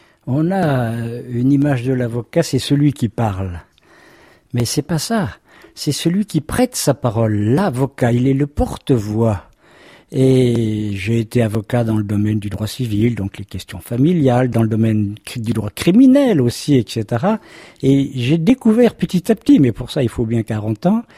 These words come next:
que l'avocat est pas là d'abord pour blablater et se faire de l'argent avec ça, il est vraiment là pour prêter sa voix. Parce que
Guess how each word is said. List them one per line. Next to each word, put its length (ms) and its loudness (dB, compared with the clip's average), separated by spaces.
que 80 2
l'avocat 500 2
est 40 0
pas 140 -2
là 140 2
d'abord 380 0
pour 160 0
blablater 760 2
et 60 0
se 100 -8
faire 160 -4
de 120 -2
l'argent 320 -4
avec 260 -4
ça, 260 -2
il 100 4
est 100 4
vraiment 360 0
là 100 0
pour 240 -14
prêter 400 -2
sa 220 0
voix. 260 -2
Parce 340 0
que 280 2